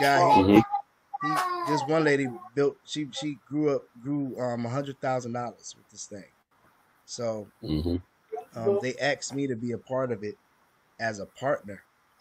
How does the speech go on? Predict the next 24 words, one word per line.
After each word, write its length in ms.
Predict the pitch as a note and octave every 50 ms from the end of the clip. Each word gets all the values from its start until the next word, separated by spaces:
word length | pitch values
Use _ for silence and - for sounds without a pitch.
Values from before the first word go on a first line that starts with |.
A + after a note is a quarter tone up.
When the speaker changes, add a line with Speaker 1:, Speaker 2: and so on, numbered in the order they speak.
| -
Speaker 1:
and 100 | - G#2+
I 60 | A2 A#2
was 140 | B2 -
like, 200 | G2+ F2+ - - -
"Okay, 320 | C3 D#3 - - D#3 C#3+
that's 200 | C3+ D3+ D#3+ -
what's 160 | A2 - -
up, 260 | D#3+ D#3+ - - - _
ground 300 | A2+ B2 B2 A#2+ A2+ -
floor." 260 | - C3+ C#3+ C3+ A#2
So, 340 | - - - G2 F#2+ F#2 F2 - _ _ - D5 - - _ _ _ _ - - - _ -
um, 340 | E2+ G2+ G2+ F#2+ F2+ F2+ F2 G2+
that's 240 | B2 B2+ B2 A#2+
something 300 | - - C3+ B2 - A2
that 120 | A#2 B2+ A#2
I'm 140 | A#2 A2 G#2+
part 240 | - C3 B2+ A#2+
of. 160 | A2 G#2 G2 G2
Uh, 120 | G2+ G#2+ - - A2 A2
but 120 | B2+ B2
I 100 | B2+ C3+
use 340 | C#3+ C3 C3+ C#3+ C#3+ C3 B2+
it 60 | A2+
for 480 | - _ - C3 B2 B2 A#2+ A#2 A2+